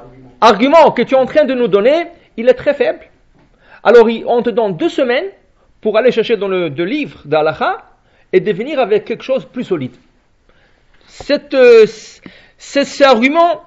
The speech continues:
il est trop faible. On ne pourra pas te justifier dans cet argument. Alors, si tu veux qu'on le tranche tout de suite, c'est, tu, tu risques d'être perdant. Alors,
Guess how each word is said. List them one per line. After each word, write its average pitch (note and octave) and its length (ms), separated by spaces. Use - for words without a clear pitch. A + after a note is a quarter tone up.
il B3+ 140
est C4 60
trop C#4 200
faible. C4 300
On A3+ 80
ne G#3+ 60
pourra A#3 320
pas D4 120
te B3+ 140
justifier G#3+ 420
dans G3 100
cet F#3+ 140
argument. A3+ 400
Alors, A3+ 260
si D#4 200
tu C#4 140
veux A#3 180
qu'on A3+ 160
le A3 140
tranche A3 320
tout C#4+ 80
de - 60
suite, - 340
c'est, B3+ 280
tu, B3+ 200
tu C#4 140
risques C#4+ 180
d'être C4+ 220
perdant. E3 420
Alors, A#3+ 380